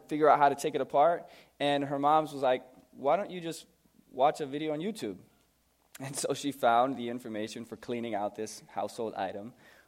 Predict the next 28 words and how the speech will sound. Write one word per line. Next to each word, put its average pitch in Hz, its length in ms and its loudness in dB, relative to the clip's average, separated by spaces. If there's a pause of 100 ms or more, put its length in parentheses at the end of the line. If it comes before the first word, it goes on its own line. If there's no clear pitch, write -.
(140)
on 98 140 -8
YouTube. 127 380 -10 (440)
Come 175 200 8
to 165 40 -4
find 156 300 6
out, 139 240 12
her 139 80 0
mom 135 380 4 (100)
also 131 320 6
knew 135 320 0
how 143 140 6
to 131 100 2
do 135 300 0
it 180 220 0
herself 143 680 2
and 120 220 -8
didn't 135 280 -4
tell 131 260 4
her, 175 320 0
which - 220 -10
was 135 180 -12 (180)
kind 131 180 -2
of 120 60 -10
a 117 60 -10
funny 117 260 -8
thing, 117 300 -6
but 104 340 -6 (300)
whatever. 127 420 6